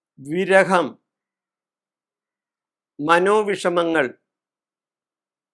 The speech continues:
ചെയ്യുന്ന പ്രവർത്തികളിൽ തൃപ്തിയില്ലായ്മ,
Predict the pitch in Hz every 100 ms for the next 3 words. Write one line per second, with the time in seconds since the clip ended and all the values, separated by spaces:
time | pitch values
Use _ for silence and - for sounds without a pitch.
0 | _ _ - 170 180 202 214 214 208 196
1 | 190 185 180 - 190 185 190 190 190 -
2 | 160 _ 202 196 180 170 160 147 131